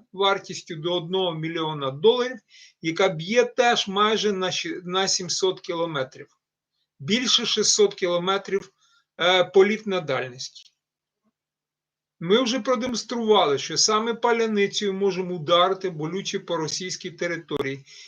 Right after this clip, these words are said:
І тепер росіяни думають, куди ж прилетить слідуюча паляниця. До речі, назвали її тому, що російським пропагандистам важко вимовити слово «паляниця». Соловйову, Скабєєву буде дуже важко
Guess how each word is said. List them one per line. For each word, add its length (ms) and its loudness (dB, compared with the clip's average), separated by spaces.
І 100 0
тепер 600 4
росіяни 800 2
думають, 580 -4
куди 320 -4
ж 140 -2
прилетить 600 2
слідуюча 760 -2
паляниця. 720 -6
До 120 6
речі, 300 8
назвали 480 4
її 120 2
тому, 400 0
що 460 2
російським 760 4
пропагандистам 920 0
важко 460 2
вимовити 640 6
слово 460 -2
«паляниця». 680 -2
Соловйову, 760 6
Скабєєву 680 0
буде 220 -6
дуже 340 -4
важко 440 -4